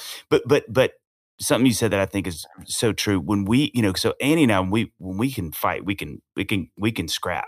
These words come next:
you know, like, we're really, we really stay in our corners and we're scrapping. Kids were such an interesting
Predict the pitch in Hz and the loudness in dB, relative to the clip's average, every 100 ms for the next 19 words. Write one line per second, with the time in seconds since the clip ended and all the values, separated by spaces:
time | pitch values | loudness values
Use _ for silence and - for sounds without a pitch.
0 | - 101 85 82 95 87 95 90 87 82 | -6 -6 -4 -4 -6 -4 -2 0 -2 -6
1 | _ - - - 98 87 98 98 90 - | _ -20 -14 0 0 2 0 0 0 -2
2 | 101 95 90 85 85 - - 98 98 92 | 0 0 0 -2 -4 -12 -10 -4 0 0
3 | 87 85 80 85 - 92 85 76 64 - | -2 -6 -6 -4 -2 -2 -2 -4 -12 -14
4 | - - - _ - 160 170 120 - 131 | -20 -20 -20 _ 2 4 4 0 2 2
5 | - 104 107 107 98 - 87 78 | 2 -2 0 -2 -2 0 0 -2